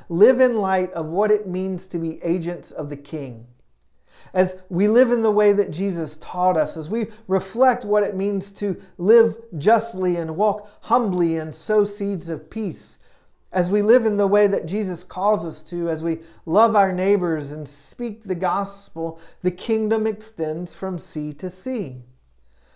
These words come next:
And so as we look at Zechariah chapter nine, verses nine and ten that we've read, we've got to recognize that there is something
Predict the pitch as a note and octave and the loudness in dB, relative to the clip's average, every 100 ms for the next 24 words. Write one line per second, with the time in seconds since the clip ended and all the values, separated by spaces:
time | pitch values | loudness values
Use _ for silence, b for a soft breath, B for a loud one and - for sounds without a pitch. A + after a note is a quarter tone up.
0 | _ _ _ _ - - B3 A#3 A#3 C#4+ | _ _ _ _ -6 4 4 4 2 2
1 | A#3 A3 - - D#3+ D3+ A#3 A3 G3 G3 | 0 -2 -8 -18 -10 0 2 2 2 4
2 | G3 F3+ G#3 G3 F3 E3 F#3 F#3 E3+ F3 | 2 0 -2 -4 -4 -4 -2 -2 -4 -6
3 | E3 E3 D#3+ E3+ E3 D3+ - F#3+ F3 D#3 | -6 -8 -8 -8 -8 -12 -10 -8 -6 -8
4 | D#3 D#3 D3+ F#3+ A3 G3 F3+ E3+ A#3 A3+ | -8 -10 -6 -2 0 0 0 0 0 0
5 | A#3 F#3+ F#3+ A3+ A3 F#3 F#3 F#3 F3+ F3+ | -2 -6 -2 -4 -4 -6 -4 -4 -6 -6
6 | G#3 G#3 F#3+ - A3 A3 A3 G3+ | -2 0 0 -4 -10 -6 -6 -6